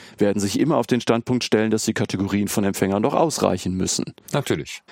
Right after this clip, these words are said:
Speaker 1: Das ist meines Erachtens ein ganz wesentliches Problem, weil das natürlich diese Souveränität mit dem Umgang mit personenbezogenen Daten knüppelhart beschränken kann.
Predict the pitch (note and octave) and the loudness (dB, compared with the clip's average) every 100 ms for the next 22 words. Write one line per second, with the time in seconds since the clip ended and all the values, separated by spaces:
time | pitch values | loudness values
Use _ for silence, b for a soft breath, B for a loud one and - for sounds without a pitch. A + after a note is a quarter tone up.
0 | B B B - A2 A2+ G2 A2 E3 D3 | B B B 0 2 0 0 2 2 2
1 | F2 A2+ B2 B2 - F2 C2+ G#2 G2 - | 2 2 0 0 0 -2 -2 -2 -2 0
2 | A2+ C#3 D3+ C3 A2+ - - F#2 G#2 C3 | 0 2 0 0 -2 -2 -2 2 2 2
3 | C#3 G#2 G2 G#2 - C#3+ - C3 A#2 G#2+ | 2 0 2 0 2 0 0 0 0 0
4 | A2 A2+ A2+ A2+ G#2+ A2 G#2+ - D#3 F#3+ | -2 0 0 2 2 2 0 0 0 0
5 | G#2 G#2 F#2 A#2 A2 G2+ G2 - F#2 G2 | 0 0 0 0 0 0 -2 -2 0 0
6 | G#2 G2+ - G2 G2+ F2+ G2 G2+ G#2 A2 | 2 0 0 0 0 2 2 2 -2 -2
7 | C#3+ - A2+ A2+ A2+ - G2+ G#2+ C#3 - | 0 0 0 0 0 -2 0 0 0 -2
8 | F#2 - F#2 | -2 0 0